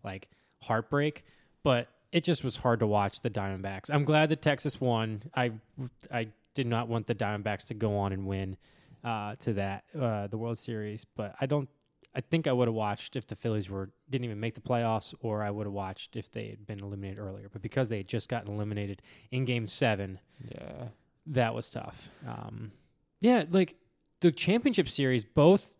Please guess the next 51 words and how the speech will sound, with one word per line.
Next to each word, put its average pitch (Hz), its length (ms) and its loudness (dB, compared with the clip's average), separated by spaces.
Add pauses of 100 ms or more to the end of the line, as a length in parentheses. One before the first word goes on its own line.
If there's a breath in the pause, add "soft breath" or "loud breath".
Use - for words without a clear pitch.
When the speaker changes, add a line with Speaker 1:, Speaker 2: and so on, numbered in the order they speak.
Speaker 1:
series 170 420 2
went 147 180 4
to 156 80 -2
Game 135 220 0
Seven, 104 540 0
and 135 120 4
we 147 100 4
can't 180 260 0
even 165 160 4
remember 143 400 2
thinking 123 280 -2
it 120 40 0
was 113 120 -2
a 113 60 -4
good 113 160 2
series. - 460 -8 (640)
What, 185 400 6 (560)
like, 143 140 2
what 175 180 8
happened? 175 560 2 (1900 loud breath)
What 214 220 6
is, 240 220 6 (100)
like, 165 320 0 (140)
please, 156 340 4
also, 135 500 2
if 143 160 0
you, 170 400 4 (140)
if 139 160 -2
you 147 100 4
think 156 260 2
you 151 60 6
know 131 140 6
the 123 160 2
answer 120 220 2
of 117 100 4
what 117 300 6
is 117 100 0
going 131 280 2
on 120 160 4
with 104 140 0
baseball 113 360 0
in 104 60 0
the 101 60 -6
postseason, 113 580 -2
like, 95 160 -6
let 143 160 4
us 156 160 4
know. 113 340 0
Like, 117 160 -2
something's 208 460 2
off. 101 440 0